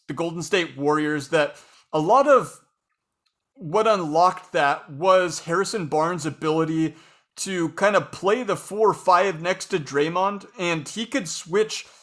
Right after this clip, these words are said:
easily onto bigger guys, whether it was, like, Steven Adams or, like, Zach Randolph going back further, and he could bang with those guys inside, take the punishment,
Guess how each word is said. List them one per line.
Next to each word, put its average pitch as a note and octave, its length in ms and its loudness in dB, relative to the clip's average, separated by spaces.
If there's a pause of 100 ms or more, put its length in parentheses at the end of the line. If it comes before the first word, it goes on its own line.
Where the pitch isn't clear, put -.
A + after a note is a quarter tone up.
(280)
easily G#3 380 -2
onto G3+ 200 4
bigger F3+ 300 0
guys, D#3 400 2
whether D3 220 -4
it E3+ 80 -10
was, D3+ 160 -8
like, C#3 160 -2
Steven F3 460 -6
Adams D#3+ 540 2
or, D#3 60 -6
like, C3 200 -6
Zach D3+ 420 0
Randolph D#3 540 0
going D#3 220 -4
back B2 300 -6
further, F3 480 -2 (220)
and E3 140 -4
he F3+ 140 -4
could F#3+ 280 -6
bang F#3 300 -2
with C#3 160 -4
those D3+ 240 0
guys D#3 320 2
inside, D#3 540 0
take G#3 240 -6
the A3 80 -2
punishment, F#3 600 -4